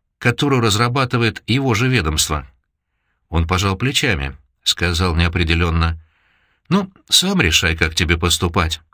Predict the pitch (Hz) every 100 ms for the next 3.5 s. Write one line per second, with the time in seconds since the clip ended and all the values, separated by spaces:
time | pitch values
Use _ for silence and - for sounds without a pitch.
0 | _ _ - 92 160 208 175 180 170 156
1 | 165 147 - 135 156 147 147 139 131 151
2 | 170 165 160 - _ _ _ - 160 165
3 | 160 92 82 85 73